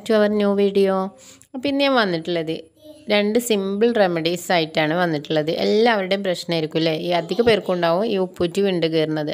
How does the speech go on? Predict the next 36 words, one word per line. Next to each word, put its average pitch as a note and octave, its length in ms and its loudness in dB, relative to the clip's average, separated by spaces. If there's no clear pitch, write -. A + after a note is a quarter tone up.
അതായത് D#3+ 260 -2
കാലിൻ്റെ E3 440 0
മടമ്പ് D#3+ 360 0
ഇങ്ങനെ F3+ 260 -4
കയറുന്നത് F3 460 -2
ഒരു F3+ 120 -4
പ്രശ്നം F3+ 340 -2
ഉണ്ടാവും D#3+ 220 -2
തണുപ്പ് E3 360 -4
സീസണൊക്കെ D#3 440 -4
ആയിട്ട് D#3 140 -10
ആവുമ്പോൾ. D3+ 320 -6
അപ്പോൾ G3+ 180 -10
അതിന് G3+ 240 -6
പറ്റിയ G3+ 320 -2
നല്ല F3 160 -2
ഈസി F3 300 -2
ആയിട്ടുള്ള F3 340 -2
രണ്ട് D#3+ 260 -2
മെത്തേഡാണ് D#3+ 480 -2
ഞാൻ F3 180 0
ഇന്ന് D#3+ 180 -4
കാണിക്കുന്നത്. D3+ 500 -6
അപ്പോൾ A3+ 180 -6
ഇനി A3+ 140 -2
നമുക്ക് G3+ 280 -4
നേരെ F#3 280 -2
വീഡിയോയിലേക്ക് D#3+ 520 -2
പോവാം. F3+ 220 -2
അപ്പോൾ - 240 -12
ഫസ്റ്റ് B3+ 460 -4
ആയിട്ട് G3+ 200 0
തന്നെ F#3+ 200 -4
നമ്മൾക്ക് E3+ 340 -6
വേണ്ടത് D#3 280 -6
ഇളം F#3 160 -2